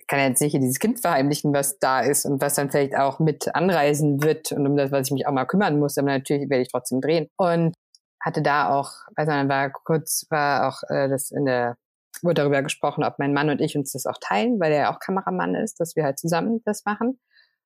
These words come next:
Und dann wurde aber auch argumentiert, ja, das ist, also es war nachher auf Seiten von Redaktion und Produktion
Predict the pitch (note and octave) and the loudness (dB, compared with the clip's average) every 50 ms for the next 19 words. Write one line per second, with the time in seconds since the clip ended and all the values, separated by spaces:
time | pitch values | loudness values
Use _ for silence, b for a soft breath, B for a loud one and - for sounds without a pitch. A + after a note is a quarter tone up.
0 | _ _ _ _ _ _ - F3+ F3 E3 E3 E3 F3 E3+ F3+ F3 F3 D#3+ D#3+ D#3+ | _ _ _ _ _ _ -4 -2 0 2 2 4 4 4 4 4 4 4 2 2
1 | D3 G#2+ C3 D3+ D3+ C#3+ C#3 D3 C#3+ C#3+ C#3+ C3+ C3+ C3+ - C#3+ C3 B2+ B2+ C3 | 2 2 2 2 0 0 -2 0 0 0 2 0 0 -2 0 0 0 0 0 0
2 | A#2+ B2+ B2+ B2 B2 - - C3 - - - - - - C3 C3 B2 - - C#3 | 0 2 2 0 -2 -4 -6 -8 -8 -8 -8 -8 -2 0 0 2 2 2 2 2
3 | C#3+ C#3+ C3 C3+ C#3 A#2+ A#2+ A#2 - B2 A#2 B2 - C3+ C3 B2 A#2+ A2+ - _ | 2 2 2 2 2 2 2 2 2 2 2 2 2 0 0 0 0 -2 -6 _
4 | _ _ _ _ - C3 B2 B2 B2 B2 A#2 A#2+ - E3+ D#3 C#3 C3 - - - | _ _ _ _ -2 -2 0 0 0 0 -2 0 0 2 2 2 0 -2 -2 -2
5 | C#3 B2+ B2+ A2 A#2+ - - - - B2 B2 _ - - C3+ C3 C3 B2+ B2 A#2 | 0 0 0 0 -2 -4 -4 -4 -4 -4 -4 _ -6 -2 -2 0 0 0 0 -2
6 | - | -6